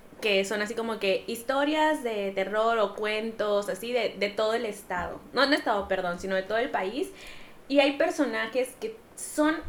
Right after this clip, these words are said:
iguales, pero como que en cada región o en cada estado tienen un nombre, un nombre diferente.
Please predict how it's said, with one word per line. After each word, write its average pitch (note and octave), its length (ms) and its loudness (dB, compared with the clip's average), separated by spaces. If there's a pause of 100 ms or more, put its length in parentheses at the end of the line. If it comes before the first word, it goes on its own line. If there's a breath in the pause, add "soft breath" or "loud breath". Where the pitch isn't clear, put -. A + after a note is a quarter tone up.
(160)
iguales, C4 680 4
pero A#3 180 4
como A#3 200 0
que A#3 80 -4
en A3 100 -2
cada A#3+ 300 2
región A#3 520 0
o - 20 -2
en A3+ 100 -2
cada A3+ 160 2
estado A#3 500 0
tienen G#3+ 320 -6
un A3 180 -4
nombre, F#3+ 560 0
un G#3 140 -4
nombre G3 240 2
diferente. F#3+ 640 0